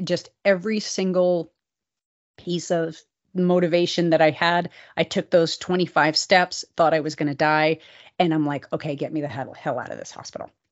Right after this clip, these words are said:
Okay. Um, in the meantime, Bill and my mother were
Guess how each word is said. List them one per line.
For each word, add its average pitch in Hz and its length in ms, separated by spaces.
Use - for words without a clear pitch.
Okay. 143 260
Um, 156 400
in 185 120
the 175 60
meantime, 175 720
Bill 175 580
and 175 160
my 156 120
mother 160 640
were 156 580